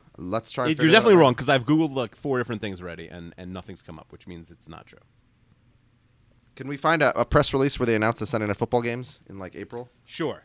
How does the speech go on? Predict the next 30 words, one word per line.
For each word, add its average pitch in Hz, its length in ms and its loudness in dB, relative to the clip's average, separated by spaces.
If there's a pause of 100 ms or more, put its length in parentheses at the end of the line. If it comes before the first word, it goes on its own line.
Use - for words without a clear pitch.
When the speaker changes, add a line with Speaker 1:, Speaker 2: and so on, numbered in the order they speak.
Speaker 2:
Sunday, 151 360 -6
I 156 80 -8
mean, 175 200 -2
this 160 180 -4
is, 147 80 -10
there's 143 220 0
not 185 180 2
even 170 200 -2
any 131 100 -4
drama 107 420 -4
because 90 600 -14 (440)
you're 104 300 -12
obviously 107 380 -10
wrong, 104 420 -6
because 85 340 -16
it - 100 -16
would 95 140 -10
have 85 200 -14
immediately 101 400 -10
popped - 280 -20
up. - 140 -20 (160)
Twenty 98 240 -12
articles 78 420 -20
about - 140 -20
it. - 80 -20 (500)
Um, 98 400 -14 (160)
but, 90 280 -12 (260)
yes. 101 300 -16 (240)
All 147 120 6
right. 104 200 2